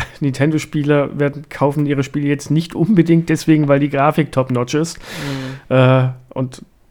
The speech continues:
Speaker 1: das wird sich auch nicht großartig ändern. Ich glaube, die Switch wird niemals die High-End-Grafikkonsole sein, ähm, und dann sollen sie lieber wirklich auf eine bessere Grafik,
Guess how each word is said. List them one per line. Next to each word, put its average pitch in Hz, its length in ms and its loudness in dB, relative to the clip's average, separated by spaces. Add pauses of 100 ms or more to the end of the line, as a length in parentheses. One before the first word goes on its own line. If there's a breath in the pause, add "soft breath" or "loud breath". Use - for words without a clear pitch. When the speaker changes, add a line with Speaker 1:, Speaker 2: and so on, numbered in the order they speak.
(200)
Speaker 1:
das 131 160 -4
wird 156 200 0
sich 139 200 -4
auch 135 260 -6
nicht 143 280 -2
großartig 127 520 -6
ändern. 135 240 -2
Ich 127 100 -6
glaube, 131 240 -2
die 127 80 -6
Switch - 340 -6
wird 127 140 -2
niemals 131 380 0
die 135 180 0
High-End-Grafikkonsole 127 1400 -4
sein, 123 600 -2
ähm, 120 500 -4 (680)
und 120 540 -10 (600)
dann 120 160 -6
sollen 131 220 2
sie 147 120 0
lieber 139 320 0
wirklich 135 280 -4
auf 120 120 -6
eine 131 180 -6
bessere 131 520 -4
Grafik, 131 640 -6